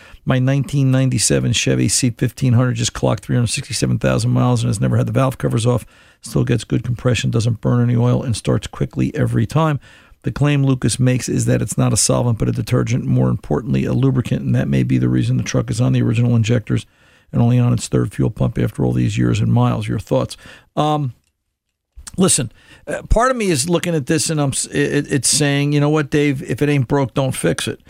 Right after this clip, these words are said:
Uh, the one thing I'd like to point out, though, is Berryman makes a lot of different fuel system cleaners, and I'm not sure which one you're using.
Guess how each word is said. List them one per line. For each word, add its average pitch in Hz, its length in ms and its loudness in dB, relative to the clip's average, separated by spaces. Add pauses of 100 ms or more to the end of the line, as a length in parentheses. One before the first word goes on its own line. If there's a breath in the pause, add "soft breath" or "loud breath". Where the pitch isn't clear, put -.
(340 loud breath)
Uh, 127 300 0
the 131 100 2
one 165 300 2
thing 185 240 -2
I'd 143 140 0
like 139 160 0
to - 80 -4
point 127 340 0
out, 127 240 0
though, 135 220 0
is 123 160 0
Berryman 165 640 0
makes 156 400 0
a 135 80 0
lot 131 440 0
of 113 220 -6
different 127 380 0
fuel 165 180 2
system 120 400 -4
cleaners, 120 400 0
and 123 100 2
I'm 127 100 2
not 139 160 0
sure 143 260 0
which 131 280 -2
one 131 220 2
you're 117 160 2
using. 120 480 0